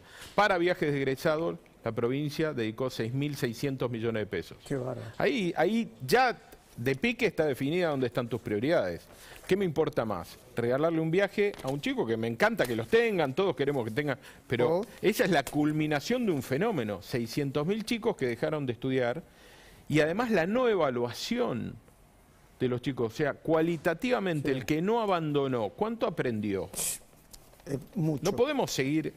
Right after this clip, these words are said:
Speaker 2: Claro que sí.
Speaker 1: escondiendo los datos.
Speaker 2: Claro que sí. Un ping-pong político.
Speaker 1: Sí.
Speaker 2: Eh, su primo, Mauricio Macri, ¿quiere ser de nuevo?
Speaker 1: ¿Qué cosa?
Speaker 2: Presidente.
Speaker 1: No, yo lo veo enfocado en ser alguien que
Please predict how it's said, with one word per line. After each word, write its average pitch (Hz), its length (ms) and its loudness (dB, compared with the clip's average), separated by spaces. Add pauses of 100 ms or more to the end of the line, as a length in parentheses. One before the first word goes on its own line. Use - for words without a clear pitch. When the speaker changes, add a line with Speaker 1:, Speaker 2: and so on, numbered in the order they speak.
(100)
Speaker 2:
Claro 165 200 2
que 147 60 4
sí. 135 60 0
Speaker 1:
escondiendo 190 840 2
los 135 140 0
datos. 110 380 -2
Speaker 2:
Claro 175 240 2
que 156 60 0
sí. 135 180 -6 (500)
Un 269 140 0
ping-pong 202 360 0 (220)
político. 139 400 0
Speaker 1:
Sí. - 580 -8
Speaker 2:
Eh, 196 300 -2 (380)
su - 240 -4
primo, 185 280 0
Mauricio 170 400 -2
Macri, 127 280 -4
¿quiere 269 260 -2
ser 294 260 0 (160)
de 147 100 0
nuevo? 214 360 0 (1120)
Speaker 1:
¿Qué 127 140 -2
cosa? 104 320 -6 (340)
Speaker 2:
Presidente. 139 580 -2 (1040)
Speaker 1:
No, 180 200 4
yo 226 100 0
lo 220 140 2
veo 156 340 2
enfocado 135 500 0
en 123 100 -2
ser 123 260 -2 (560)
alguien 127 320 -2
que 104 400 -2